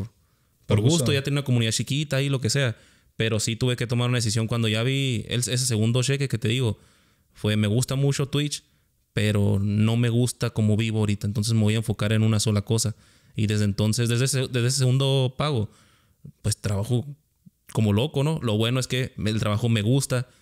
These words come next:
Speaker 1: trabajo a las horas que me, que yo quiero, los días que yo quiero. Mm.
Speaker 2: Y sabes que eso es un problema también, o siento yo que también fue un problema eso. Como eres tu propio jefe técnicamente,
Speaker 1: Sí.
Speaker 2: eh, pasa también, no sé si te pasa también, pero es que,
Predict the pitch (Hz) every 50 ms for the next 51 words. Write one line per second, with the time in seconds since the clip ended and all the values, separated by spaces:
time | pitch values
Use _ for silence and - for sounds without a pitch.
0 | _ _ - 104 107 107 101 110 104 101 104 113 104 101 98 - 104 101 101 -
1 | - - 101 98 101 104 - 120 120 123 123 117 120 - _ - - 104 101 110
2 | 104 104 - - 104 98 - - 110 113 117 117 113 - _ - _ _ _ _
3 | _ _ _ - - 107 101 98 98 98 95 98 98 - 135 139 - 147 165 180
4 | - - 135 131 147 147 - 160 156 151 143 135 139 156 165 170 151 117 113 113
5 | 123 160 - 135 117 - 135 131 - 156 147 151 147 - 147 143 135 123 120 120
6 | 131 - 151 143 143 175 165 151 139 151 151 139 147 165 165 - 165 135 117 -
7 | - - - _ - 147 156 151 147 156 180 196 - - 185 160 131 - 151 151
8 | 156 185 185 170 185 175 170 185 175 175 180 175 185 185 185 151 139 135 104 107
9 | - 135 170 151 127 123 120 - - - _ _ _ _ _ _ _ _ _ _
10 | _ - 120 123 127 123 123 123 120 120 117 117 117 117 117 113 113 110 110 -
11 | - - 135 131 - 160 - 156 127 120 120 139 165 160 143 - 151 139 147 139
12 | - 127 117 151 139 131 147 135 135 139 151 147 - 139 123 123 120 120 117 -
13 | - 147 139 139 135 123 120 113 107 - _ _